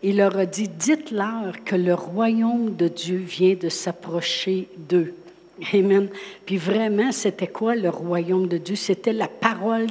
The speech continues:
qu'il leur apportait. Amen. C'était la présence de Dieu au travers de sa parole qu'ils apportaient aux gens. Moi, si je vous parle de la parole de Dieu, je vous parle de Dieu.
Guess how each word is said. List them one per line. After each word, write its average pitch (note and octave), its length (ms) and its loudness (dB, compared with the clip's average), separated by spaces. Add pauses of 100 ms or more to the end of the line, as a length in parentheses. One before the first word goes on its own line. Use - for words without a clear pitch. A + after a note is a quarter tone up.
qu'il E3+ 200 -6
leur D#3+ 220 -2
apportait. - 560 -6 (640)
Amen. G#3 500 2 (280)
C'était - 380 0
la G3+ 160 2
présence A3+ 800 0
de F#3+ 100 4
Dieu F3+ 380 0
au G3 80 -2
travers F#3+ 500 -2
de E3+ 80 -6
sa - 220 -4
parole G3 680 0 (380)
qu'ils G3 300 0
apportaient G3+ 580 -2 (100)
aux F#3+ 160 -2
gens. F3 260 0 (340)
Moi, G#3 180 4
si - 240 -2
je E3+ 140 -4
vous F3+ 100 -2
parle G3+ 480 -2 (220)
de G3 80 0
la E3+ 160 0
parole F3+ 500 0
de F3+ 120 4
Dieu, A3 260 0
je A3 100 -4
vous D#3+ 160 -8
parle F3+ 320 0
de F3 120 0
Dieu. E3 340 -2